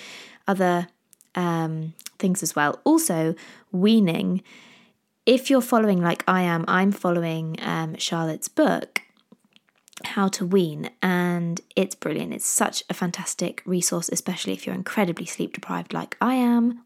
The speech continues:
Also, by the way, no improvement in that area, but that's for <laughs> another time. Um,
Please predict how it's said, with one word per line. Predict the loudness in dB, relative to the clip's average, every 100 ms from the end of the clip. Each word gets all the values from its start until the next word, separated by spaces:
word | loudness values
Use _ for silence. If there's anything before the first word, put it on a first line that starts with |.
| -8
Also, | -6 -4
by | -4 -2
the | -2
way, | -2 -4 -2
no | 0 2 2 2 0 -4 _ _
improvement | -8 -4 -4 -4 -2 -2 -4 -16 _
in | 0 2
that | 2 0 _ _ 0
area, | 2 2 0 0 -6 -16 -16 -12
but | -6
that's | -4 -4 -6
for | -4
<laughs> |
another | 0 2 4
time. | 4 4 2 -2 -10 -14 -14 -18 -8 2
Um, | 4 6 4 0